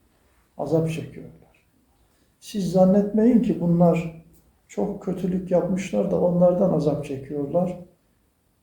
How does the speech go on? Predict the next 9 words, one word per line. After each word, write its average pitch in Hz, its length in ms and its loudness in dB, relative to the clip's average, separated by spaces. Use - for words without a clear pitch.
Hatta 160 560 -4
halkın 160 680 -2
gözünde 156 540 -2
küçük - 440 -10
görünen 156 440 -2
günahlardan 147 760 0
dolayı - 340 -2
çekiyorlar." 127 640 -10
buyuruyor. 120 360 -20